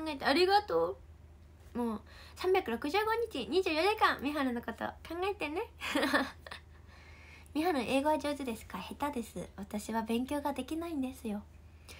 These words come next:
なんか、小学校ぐらいまでは勉強めっちゃ得意だったんですけど、宿題も夏休みの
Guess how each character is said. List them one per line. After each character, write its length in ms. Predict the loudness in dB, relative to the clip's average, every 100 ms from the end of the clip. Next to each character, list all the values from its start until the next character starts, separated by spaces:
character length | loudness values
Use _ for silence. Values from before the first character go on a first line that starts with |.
| -18 -18 -18 -8
な 100 | -6
ん 60 |
か、 240 | -4 -6 -8 -14 -20 -20 -20 -16 -4
小 240 | 0 2
学 220 | 2 -2 -2
校 340 | 0 2 2
ぐ 100 | 2
ら 100 | 2
い 40 |
ま 140 | 2 0
で 100 | 0
は 220 | -2 -4 -2
勉 260 | 0 0 0
強 200 | 0 2
め 140 | 0
っ 40 |
ち 140 | 0 -4
ゃ 40 | -4 -18 -14 -4
得 260 | -2 -2
意 60 | -2
だ 80 | -2
っ 60 | -4
た 100 | -6
ん 60 |
で 120 | -6
す 120 | -8 -8
け 100 | -8
ど、 200 | -8 -12 -20 -20 -20 -20 -20 -20 -10
宿 260 | -4 0
題 180 | 2 2
も 300 | 2 2 -2 -2
夏 280 | -4 -2
休 240 | -2 0 0
み 160 | 0
の 180 | 0 -4